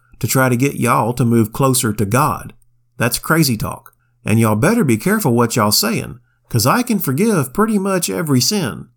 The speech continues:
But if you start blaspheming the Holy Spirit, then you're in trouble." And blasphemy is basically defiant irreverence, such as cursing God or willfully degrading things relating to God. And blasphemy is also deliberately attributing some evil to God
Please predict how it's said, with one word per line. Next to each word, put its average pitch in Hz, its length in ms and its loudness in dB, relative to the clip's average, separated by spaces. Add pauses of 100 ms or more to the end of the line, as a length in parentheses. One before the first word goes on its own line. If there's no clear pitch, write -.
(280)
But 110 120 2
if 101 80 -2
you 170 100 2
start 180 340 0
blaspheming 151 600 0
the 113 100 0
Holy 123 260 2
Spirit, 190 540 -2 (360)
then 117 140 2
you're 104 160 2
in 95 80 -6
trouble." 151 420 -2 (300)
And 104 200 0
blasphemy 120 640 0
is 107 120 -2
basically 123 500 0
defiant 139 640 -2
irreverence, 110 800 -2 (580)
such 120 320 0
as 107 200 0
cursing 123 460 0
God 107 480 0
or 95 180 -4
willfully 120 460 2
degrading 110 540 0
things 101 380 -2
relating 110 420 0
to 95 60 -6
God. 87 420 -6 (300)
And 107 180 0
blasphemy 160 580 0
is 107 160 0
also 147 400 0
deliberately 120 640 0
attributing 107 720 -2
some 135 340 0
evil 143 360 0
to 113 100 0
God 95 420 -4